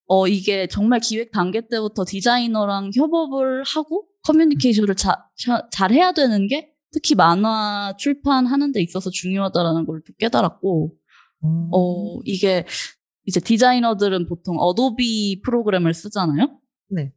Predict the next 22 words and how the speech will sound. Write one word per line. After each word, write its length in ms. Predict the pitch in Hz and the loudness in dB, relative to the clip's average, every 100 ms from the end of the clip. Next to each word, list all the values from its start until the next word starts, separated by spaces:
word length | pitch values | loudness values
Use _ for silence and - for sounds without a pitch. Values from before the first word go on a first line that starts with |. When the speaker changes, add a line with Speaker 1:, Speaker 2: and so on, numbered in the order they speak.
| - | -2
Speaker 1:
근데 300 | 220 220 220 | 0 2 4
만화가 500 | 160 180 254 262 254 | 4 4 2 0 -2
같은 340 | 214 - 214 | -4 -2 -2
경우에는, 800 | 202 190 185 185 180 180 175 175 - _ _ _ - - | 0 -2 -4 -8 -6 -6 -6 -8 -14 _ _ _ -10 -2
만화가 400 | 185 190 220 220 | 2 4 2 2
분들 300 | 208 190 190 | -2 -2 -2
같은 280 | 175 190 180 | -2 -4 -4
경우에는 600 | 170 170 170 170 170 - - | -4 -4 -8 -10 -10 -12 -2
어도비 680 | 180 196 240 208 202 190 | 2 4 2 0 0 0
뭐 140 | 175 165 | -2 -2
포토샵이나 680 | 330 - 370 330 285 254 190 | -2 0 0 2 4 4 4
이런 220 | 170 220 | 2 2
걸 120 | 208 | 0
사용하시는 680 | 233 233 240 226 220 226 214 | 0 -2 -4 -6 -6 -4 -4
게 80 | 190 | 0
아니라 280 | 165 165 165 | 0 0 -2
출판 400 | - 302 370 359 | -2 0 0 2
만화 260 | 320 262 | 4 4
하실 240 | 226 214 190 | 4 0 -2
경우에는 460 | 190 180 175 214 | -4 -6 -4 -4
클립 380 | 240 392 403 427 | 0 2 4 2
스튜디오라는 1000 | - - 320 262 247 226 202 180 196 294 | 0 0 2 4 4 4 4 4 2 0